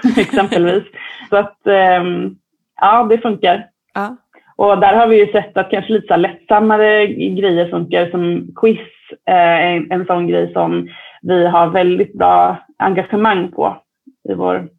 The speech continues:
Speaker 1: vår kanal.
Speaker 2: Bra grej att tipsa om. Använder ni då stories-formatet eller använder ni så här carousels eller hur bygger ni upp ert quiz?
Speaker 1: Mm.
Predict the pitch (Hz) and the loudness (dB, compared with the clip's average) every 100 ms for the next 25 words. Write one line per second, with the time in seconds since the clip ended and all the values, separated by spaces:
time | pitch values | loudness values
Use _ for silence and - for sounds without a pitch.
0 | _ _ _ _ - - - - - - | _ _ _ _ -14 -12 -8 -8 -8 -10
1 | 233 226 220 220 214 247 - 196 - - | -8 -6 -6 -8 -10 -10 -10 -12 -16 -16
2 | 202 220 - - 196 147 220 - - - | -12 -12 -12 -6 -4 -4 -8 -18 -12 -6
3 | 226 220 226 240 226 208 196 - - 285 | -4 -4 -6 -6 -6 -6 -8 -10 -10 -6
4 | 247 240 - 247 254 277 - 269 - 185 | -6 -8 -10 -10 -8 -8 -10 -12 -10 -10
5 | 196 190 - 208 202 190 185 185 185 180 | -8 -8 -8 -10 -10 -10 -12 -12 -12 -12
6 | 175 - - 175 - 247 233 233 220 226 | -12 -12 -14 -16 -10 -8 -6 -8 -8 -8
7 | 220 220 220 - - 185 185 185 202 _ | -6 -6 -10 -12 -12 -10 -8 -10 -12 _
8 | _ - 226 208 208 208 220 214 - 175 | _ -8 -6 -6 -6 -6 -6 -8 -10 -10
9 | 180 - - - - - _ 143 _ _ | -10 -14 -16 -14 -16 -20 _ _ _ _
10 | _ _ _ _ _ _ - 214 220 220 | _ _ _ _ _ _ -6 0 0 0